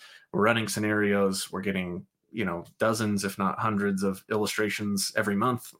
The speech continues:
uh, from, from other folks. And, and so we're, you know, very aware of what's happening in the industry and what different companies and different changes they might make year, year by year. You know, we, we definitely strive to do the best with,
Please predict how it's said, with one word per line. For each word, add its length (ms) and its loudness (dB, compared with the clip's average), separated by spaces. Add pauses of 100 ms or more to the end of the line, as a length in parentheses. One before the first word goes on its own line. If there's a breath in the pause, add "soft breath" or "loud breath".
uh, 300 0
from, 220 -4
from 160 -2
other 160 2
folks. 320 -2
And, 280 -2
and 140 -2
so 160 -2
we're, 260 0 (540 loud breath)
you 80 0
know, 120 4
very 240 6
aware 340 4
of 80 4
what's 160 0
happening 440 0
in 160 2
the 120 2
industry 460 2
and 100 0
what 180 0 (120)
different 260 -4
companies 560 0
and 80 0
different 280 -4
changes 340 -2
they 120 -2
might 260 -2
make 280 -6
year, 380 0
year 180 0
by 140 0
year. 400 0 (480 loud breath)
You 80 2
know, 200 0 (240)
we, 160 0 (200)
we 100 0 (160)
definitely 280 2
strive 400 2
to 80 -2
do 380 0
the 100 -2
best 280 0
with, 240 -4